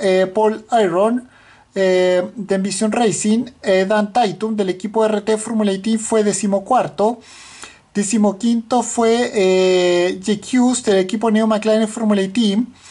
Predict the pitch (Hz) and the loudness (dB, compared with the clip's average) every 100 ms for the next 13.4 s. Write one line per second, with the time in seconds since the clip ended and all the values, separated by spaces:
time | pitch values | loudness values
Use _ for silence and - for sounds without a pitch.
0 | - - - - - 226 220 254 240 - | -20 -20 -14 -6 0 0 0 -2 0 0
1 | 214 208 220 220 226 220 196 226 214 214 | -2 0 0 2 2 0 -2 -4 0 0
2 | 208 190 220 - 226 214 190 185 214 220 | 0 -2 -4 -2 0 2 0 0 0 0
3 | - 214 214 220 226 196 185 185 180 175 | 0 2 2 0 0 2 2 2 2 2
4 | 175 - _ _ _ - - _ - 202 | 0 -2 _ _ _ -20 -20 _ -4 -4
5 | 196 226 202 - - 220 - - 190 185 | 0 0 0 -2 -6 -10 -12 -12 -6 -2
6 | 233 202 - 226 - - 220 214 196 226 | 0 0 0 -2 -4 -2 -2 0 -4 0
7 | 208 208 226 226 226 240 247 285 294 294 | 0 0 -2 -2 -2 0 0 0 2 4
8 | 294 285 - - - - 190 202 220 220 | 4 2 0 -8 -12 -6 -4 0 0 0
9 | 214 208 196 - 190 196 190 240 226 170 | 0 0 0 -2 0 0 2 0 2 2
10 | 180 247 - - - - 196 233 214 208 | 2 0 -6 -20 -20 -12 -4 0 0 0
11 | 233 220 226 247 254 - 196 190 214 220 | -2 0 0 0 0 0 2 2 2 0
12 | 220 220 233 170 185 220 262 - - - | 0 2 0 0 0 0 -2 -14 -18 -4
13 | 190 180 180 185 | 0 4 4 2